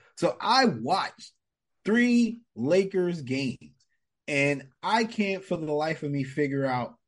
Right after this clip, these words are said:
why everybody is shitting on Westbrook shot selection other than they're just not falling,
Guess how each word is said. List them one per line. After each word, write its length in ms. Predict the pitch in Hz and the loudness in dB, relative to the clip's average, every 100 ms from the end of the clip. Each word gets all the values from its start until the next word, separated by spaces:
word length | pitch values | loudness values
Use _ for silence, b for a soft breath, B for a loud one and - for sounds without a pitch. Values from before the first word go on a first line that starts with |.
| _ _ _ _ - - | _ _ _ _ -20 -12
why 560 | 107 151 160 156 151 - | -4 -2 -2 -4 -6 -2
everybody 520 | 147 147 147 147 131 | -2 0 0 0 -2
is 60 | |
shitting 380 | - - 170 156 | -4 -8 -8 -6
on 200 | 143 139 | -4 -2
Westbrook 520 | 135 147 - - 147 | 0 0 -2 -10 -10
shot 280 | 131 143 120 | -8 -8 -10
selection 400 | - 139 127 123 | -6 -6 -6 -6
other 200 | 120 135 | -6 -4
than 260 | 135 131 131 _ | -2 -4 -6 _
they're 120 | 139 | -4
just 240 | 127 135 | -2 -2
not 180 | 131 104 | -4 -6
falling, 500 | - 170 151 120 117 | -2 0 2 0 -2